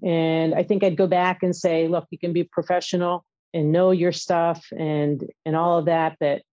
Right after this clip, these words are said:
also have a little more fun with it." So I think I'd, I'd say that, and I'd say also, you know, speak up more. And, um, you know, somebody gave me advice once many years ago,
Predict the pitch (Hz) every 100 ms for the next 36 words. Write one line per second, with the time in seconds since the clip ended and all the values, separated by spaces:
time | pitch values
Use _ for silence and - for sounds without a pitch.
0 | _ 175 180 - 180 160 156 143 175 175
1 | 160 156 151 165 156 139 - 127 - _
2 | _ _ _ - 180 226 220 190 156 -
3 | 196 - 220 190 190 196 185 185 185 220
4 | 202 202 - 180 170 - 185 180 - 208
5 | 196 185 - 175 165 165 165 _ _ _
6 | - 165 156 156 151 156 143 143 147 143
7 | - _ _ _ _ _ _ _ 214 190
8 | 190 196 202 190 170 170 151 156 160 160
9 | 156 147 160 156 147 156 165 165 147 143
10 | 147 151